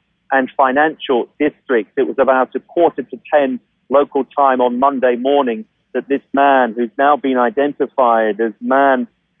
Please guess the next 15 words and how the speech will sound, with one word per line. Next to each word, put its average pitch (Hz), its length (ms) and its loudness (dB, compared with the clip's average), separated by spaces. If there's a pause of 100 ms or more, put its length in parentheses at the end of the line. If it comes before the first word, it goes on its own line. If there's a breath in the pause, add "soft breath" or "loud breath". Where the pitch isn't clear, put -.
Haron 127 400 2 (320)
Monis, 135 420 0 (200)
uh, 127 40 2
a, 117 280 2 (100)
an 120 120 -4
Iranian 127 640 0
refugee 127 840 0
in 117 100 -6
his 113 160 -2
late 131 260 0 (140)
forties, 143 520 2
walked 127 320 0
into 170 240 -4
the 113 120 -2
cafe, 117 600 0